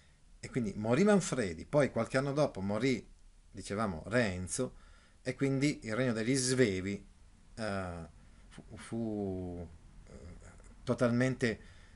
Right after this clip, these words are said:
eh, sostituito, insomma, da un regno di Angioini nell'Italia meridionale. E comunque non c'erano più le condizioni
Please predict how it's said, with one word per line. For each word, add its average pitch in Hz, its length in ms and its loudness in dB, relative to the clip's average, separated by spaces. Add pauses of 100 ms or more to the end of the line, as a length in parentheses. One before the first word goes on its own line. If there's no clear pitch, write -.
(100)
eh, 92 420 -4 (840)
sostituito, 127 800 0
insomma, 98 440 -4
da 110 140 0
un 117 120 2
regno 113 320 2
di 98 140 -4
Angioini 95 720 -2 (600)
nell'Italia 95 760 -4 (340)
meridionale. 90 880 -4 (460)
E 175 140 2
comunque 170 420 2
non 143 140 2
c'erano 131 460 2
più 151 100 -4
le 123 160 2
condizioni 107 880 -2